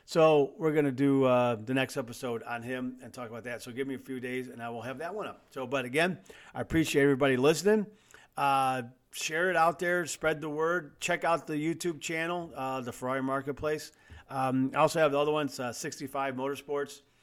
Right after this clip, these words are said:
that, um, has a bunch of other stuff on there. It's, but it's the word sixty, then the number five. Uh, so if you wanna look that up, check it out. I got a bunch of stuff on there also. So, but, um, hit like and subscribe there on that channel, uh,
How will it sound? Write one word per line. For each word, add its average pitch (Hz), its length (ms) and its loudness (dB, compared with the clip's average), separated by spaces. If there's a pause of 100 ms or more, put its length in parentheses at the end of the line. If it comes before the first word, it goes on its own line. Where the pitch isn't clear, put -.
(380)
that, 131 200 -2
um, 120 360 -2
has 120 260 -4
a 117 40 -18 (440)
bunch 165 240 0
of 135 80 -6
other 143 160 -4
stuff 147 320 -4
on 147 160 -4
there. 151 160 -6
It's, 135 240 -8
but - 240 -6
it's 135 220 -4
the 135 120 -6
word 156 280 4
sixty, 156 460 -4
then 139 180 4
the 160 80 -6
number 156 260 -6
five. 156 460 -6 (420)
Uh, 135 240 -2
so 135 140 -4
if 127 80 -4
you 131 60 -4
wanna 139 160 -2
look 139 180 -2
that 135 160 -2
up, 139 320 -4
check 127 160 -14
it 135 80 -4
out. 131 80 -4
I 127 40 -6
got 127 100 -4
a 120 40 -6
bunch 127 160 -4
of - 60 -12
stuff 127 220 -6
on 127 120 -4
there 127 140 -4
also. 143 420 0
So, 127 300 0
but, 123 280 -2 (480)
um, 127 520 0 (460)
hit 160 180 0
like 170 240 4
and 156 100 -4
subscribe 165 560 -2
there 165 120 -2
on 165 80 -8
that 160 120 -6
channel, 170 460 -6
uh, 143 180 -2